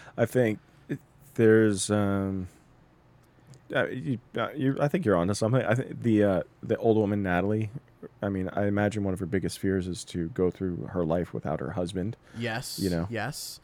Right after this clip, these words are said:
Speaker 1: Uh,
Speaker 2: And the movie
Speaker 1: uh,
Speaker 2: The Mothman Prophecy.
Speaker 1: <laughs> And the movie, right?
Speaker 2: That scared her.
Speaker 1: And,
Speaker 2: We should do
Speaker 1: and that
Speaker 2: that.
Speaker 1: The Mothman Prophecy?
Speaker 2: Yeah.
Speaker 1: I've never seen that.
Speaker 2: Oh, I,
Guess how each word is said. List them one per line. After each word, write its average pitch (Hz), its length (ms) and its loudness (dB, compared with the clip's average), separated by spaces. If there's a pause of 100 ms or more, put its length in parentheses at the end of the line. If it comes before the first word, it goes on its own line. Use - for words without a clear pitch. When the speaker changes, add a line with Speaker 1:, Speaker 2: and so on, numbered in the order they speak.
(100)
Speaker 1:
Uh, 98 60 -2 (180)
Speaker 2:
And 156 280 0
the 156 60 2
movie 147 480 2
Speaker 1:
uh, 113 40 -6
Speaker 2:
The 120 100 -2
Mothman 117 640 -4
Prophecy. - 800 -14
Speaker 1:
<laughs> - 40 -20 (560)
And 120 200 4 (100)
the - 100 4
movie, 135 180 6 (100)
right? 113 160 -2 (240)
Speaker 2:
That 117 220 -2
scared 85 320 -8
her. 107 80 -10
Speaker 1:
And, 127 180 4 (220)
Speaker 2:
We 131 100 -4
should 311 240 -2
do 123 80 6
Speaker 1:
and 127 160 6
that 110 160 4
Speaker 2:
that. 98 260 -8 (600)
Speaker 1:
The 113 120 -2
Mothman 98 380 4
Prophecy? 135 420 2
Speaker 2:
Yeah. - 120 -6
Speaker 1:
I've 139 140 6
never 220 180 2
seen 190 260 2
that. 69 220 0
Speaker 2:
Oh, 101 560 -4 (180)
I, 135 220 0